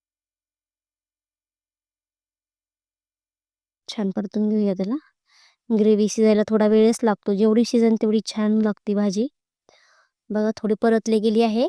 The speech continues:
मसाले घालूया. दोन चमचे धन पावडर घातलाय, अर्धा चमचे हळद घातली आहे आणि असे दोन चमचे, अगदी छोटे चमचे आहेत माझे,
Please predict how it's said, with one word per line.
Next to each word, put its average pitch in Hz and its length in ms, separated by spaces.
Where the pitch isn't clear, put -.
मसाले 220 340
घालूया. 208 320
दोन 214 260
चमचे 208 300
धन 208 240
पावडर 202 260
घातलाय, 214 380
अर्धा 208 240
चमचे 202 340
हळद 220 320
घातली 185 380
आहे 262 100
आणि 208 240
असे 226 240
दोन 208 260
चमचे, 202 280
अगदी 208 320
छोटे 240 220
चमचे 214 300
आहेत 202 140
माझे, 202 240